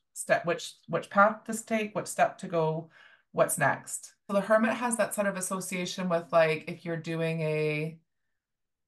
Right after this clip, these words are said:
you know, when people go on, like, religious journeys and they, like, a, yeah, pilgrimage. And it's that, like, it's the journey, and it is, it, it's not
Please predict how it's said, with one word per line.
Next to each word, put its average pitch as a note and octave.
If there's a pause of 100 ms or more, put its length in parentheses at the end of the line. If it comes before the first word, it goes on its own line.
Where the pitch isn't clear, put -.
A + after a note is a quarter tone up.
(680)
you G3+
know, G3+
when G3+
people F#3+
go F3+
on, F3+
like, E3+
religious E3
journeys D#3 (280)
and E3+
they, D#3+ (500)
like, F3
a, C#3+ (460)
yeah, G3
pilgrimage. E3+
And E3+
it's -
that, C3+
like, D#3+ (100)
it's F3+
the F3+
journey, F3
and D#3+
it -
is, E3
it, D#3+ (120)
it's -
not F#3+